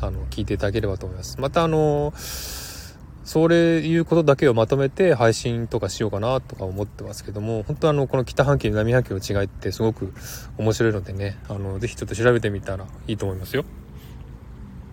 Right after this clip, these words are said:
そうそう、ステラさん、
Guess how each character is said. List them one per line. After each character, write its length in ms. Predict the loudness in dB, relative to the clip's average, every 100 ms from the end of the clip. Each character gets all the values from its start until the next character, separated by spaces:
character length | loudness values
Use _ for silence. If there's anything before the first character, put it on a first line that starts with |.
| -18 -18 -18 -16 -18 -18 -18 -18 -18 -18 -18 -18 -18 -18 -18 -18 -18 -18 -18 -20 -18 -16 -16 -16 -16 -12 -12 -10
そ 140 | 0 2
う 20 |
そ 120 | 4
う、 40 | 4
ス 80 |
テ 60 | 6
ラ 100 | 6
さ 140 | 6
ん、 100 | 2